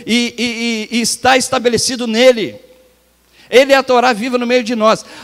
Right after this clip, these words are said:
A Torá ensina todos os aspectos da sua vida. Então, quando essa paraxá de Corá, e aí eu vou começar, <laughs> vou entrar no paraxá, eu vou terminar meio-dia hoje, irmãos, se Deus permitir. Quando a gente olha para paraxá de Corá,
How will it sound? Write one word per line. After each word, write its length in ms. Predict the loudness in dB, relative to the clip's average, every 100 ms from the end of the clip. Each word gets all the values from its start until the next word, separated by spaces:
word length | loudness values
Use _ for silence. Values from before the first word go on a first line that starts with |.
| -4
A 240 | 2 2
Torá 500 | 2 2 2 2 -2 -6 -8
ensina 800 | -6 -4 -4 0 0 0 -4
todos 360 | -4 4 4 4
os 80 | -4
aspectos 380 | -6 -4 -6 -6
da 80 |
sua 200 | -10 -10
vida. 260 | -12 -12 -14
Então, 220 | -2 -2
quando 440 | 0 -6 -4 -6 -10 -14 -14 -4
essa 320 | -4 -4 -6
paraxá 400 | -6 -6 -6 -8
de 120 | -8
Corá, 420 | -8 -4 -4 -6 -12 _ _ -16
e 100 | -12
aí 80 | -12
eu 100 | -12
vou 120 | -16
começar, 480 | -16 -14 -12 -12 -12 -16
<laughs> 140 | _
vou 120 | -12
entrar 220 | -10 -10 -10
no 100 | -10
paraxá, 420 | -12 -12 -12 -12 _ _ -12
eu 80 | -6
vou 140 | -6
terminar 320 | -4 -6 -6
meio-dia 380 | -4 -4 -4 -8
hoje, 240 | -8 -10
irmãos, 220 | -10 -12 -12
se 220 | -14 -10
Deus 320 | -4 -4 -4
permitir. 440 | -8 -10 -10 -14 -20 _ _ _ -20 -20 -8
Quando 200 | -4 -4
a 40 |
gente 280 | -4 -4 0
olha 220 | 0 0
para 160 | -2 -4
paraxá 260 | -4 -6
de 140 | -10 -8
Corá, 440 | -6 -4 -4 -6